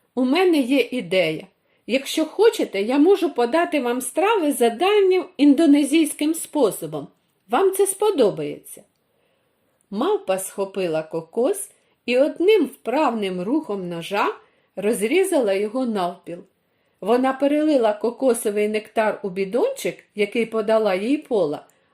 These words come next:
а всередину кокосового горіха влила порцію супу. Потім з бамбука змайструвала дуже зручний інструмент, схожий на ложку, а спеції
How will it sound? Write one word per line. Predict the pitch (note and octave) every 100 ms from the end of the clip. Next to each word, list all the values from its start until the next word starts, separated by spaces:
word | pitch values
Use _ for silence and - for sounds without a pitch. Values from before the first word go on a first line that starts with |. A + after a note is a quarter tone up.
| -
а | A3
всередину | - D4+ C4+ A3+ G3 G3
кокосового | F#3+ G3+ G#3 G#3 F3+ F3+ F3 F#3 F3+
горіха | F#3 F#3+ E4+ A#4+ F3 - _ _ -
влила | F3+ G#3 F#4 F4
порцію | - A3 C4+ C4+ B3 A#3+
супу. | B3+ - F3+ D#3 - - _ _ _ _ _
Потім | - G#4+ - A3+
з | G3
бамбука | F#3+ B3 A#3 D4 D4+ G3
змайструвала | G#3 G3+ G3+ - G#3+ A#3+ D#4 B3
дуже | G#3 B3+ B3 A3+
зручний | A3 A3 A3+ A3 G#3
інструмент, | G3+ G3 - G#3 A3 D#4+ F4+
схожий | - - B3 B3+ B3
на | C4+
ложку, | D4+ A#3 D#3+ - - - _ _ _
а | - F3+
спеції | - - D4+ G#4+ - G3+ D3+